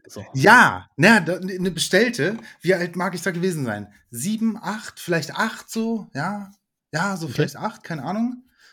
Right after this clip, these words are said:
Speaker 2: Zweite, zweite, dritte Klasse vielleicht. Genau, und sowas gab es bei uns nicht. Meine Mutter, die hat wirklich, also auch Hut ab so, ne? Also,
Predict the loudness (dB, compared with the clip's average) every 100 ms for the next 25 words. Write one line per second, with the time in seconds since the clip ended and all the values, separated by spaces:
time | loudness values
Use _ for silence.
0 | _ -8 -4 -2 -4 -4 -8 -6 -6 -6
1 | -6 -6 -6 -8 -8 -8 -8 -4 -4 -6
2 | _ -20 -20 -20 -20 -16 -2 2 2 4
3 | 2 2 -2 0 0 0 -6 -6 -8 -6
4 | -6 -6 -6 -6 -4 -4 -2 -2 -2 -2
5 | -4 -6 -6 -6 -6 -4 -6 -4 -4 -4
6 | -4 -2 -4 -4 -2 -2 0 -4 -4 -4
7 | -4 -4 -6